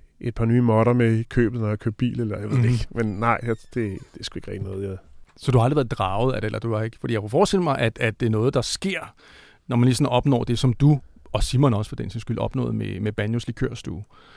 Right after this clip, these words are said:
Speaker 1: Ja.
Speaker 2: At så er der rigtig mange, der gerne vil en.
Speaker 1: Ja, ja, bestemt. Jo, jo, jo, er du sindssyg? Det, altså, alle mulige random, både
Speaker 2: Og
Speaker 1: mænd
Speaker 2: give
Speaker 1: og
Speaker 2: alt
Speaker 1: kvinder,
Speaker 2: muligt og
Speaker 1: som,
Speaker 2: sådan noget.
Speaker 1: øh, siger, "Åh, øh, skal vi, skal vi ikke ud og drikke kop kaffe en dag?"
Speaker 2: Mm.
Speaker 1: Og man siger, "Nej."
Speaker 2: Nej,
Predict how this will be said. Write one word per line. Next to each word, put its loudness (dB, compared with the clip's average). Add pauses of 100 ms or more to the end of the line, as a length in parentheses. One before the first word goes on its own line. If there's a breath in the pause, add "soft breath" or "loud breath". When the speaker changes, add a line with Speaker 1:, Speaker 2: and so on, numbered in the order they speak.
(120 soft breath)
Speaker 1:
Ja. 2 (100)
Speaker 2:
At 0
så 2
er 4
der -4
rigtig 0
mange, 0
der -2
gerne -2
vil -4 (100)
en. -6 (560)
Speaker 1:
Ja, 4
ja, 4
bestemt. 0
Jo, 6
jo, 6
jo, -2
er -8
du -10
sindssyg? -4 (220)
Det, -4
altså, -4 (180)
alle -2
mulige 2
random, 0 (160)
både 2
Speaker 2:
Og 4
Speaker 1:
mænd 4
Speaker 2:
give 2
Speaker 1:
og -2
Speaker 2:
alt -2
Speaker 1:
kvinder, 4 (100)
Speaker 2:
muligt 6
og 0
Speaker 1:
som, 2
Speaker 2:
sådan 4
noget. 2
Speaker 1:
øh, -2
siger, -4 (220)
"Åh, -2
øh, -2
skal -8
vi, -2
skal -2
vi 2
ikke -2
ud 0
og -4
drikke -6
kop -4 (180)
kaffe -4 (160)
en -4
dag?" -2 (360)
Speaker 2:
Mm. 4 (440)
Speaker 1:
Og -8
man -4
siger, -6
"Nej." -4
Speaker 2:
Nej, 2